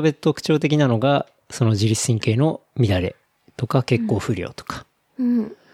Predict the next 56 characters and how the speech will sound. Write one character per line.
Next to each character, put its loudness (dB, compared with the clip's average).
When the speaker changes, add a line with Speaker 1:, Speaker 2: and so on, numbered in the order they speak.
Speaker 1:
あ 0
と 2
は、 2
夏 0
の 4
紫 0
外 2
線 2
で、 2
Speaker 2:
う -2
ん。 -6
Speaker 1:
こ -2
う、 -2
頭 0
皮 -4
に -6
負 -8
担 2
が -2
か -10
か 0
っ -2
て、 -6
Speaker 2:
う 2
ん。 4
Speaker 1:
抜 2
け -4
毛 0
が 4
増 0
え 0
る -6
と -12
か -14
ね。 -16
Speaker 2:
あ -14
ー、 -6
Speaker 1:
う -2
ん。 2
Speaker 2:
い -2
つ -6
も 4
抜 4
け 0
毛 4
多 2
い 0
け -2
ど、 -4
マ -2
ミ 0
は。 -6
Speaker 1:
う 6
ん。 -4
と 2
か。 -6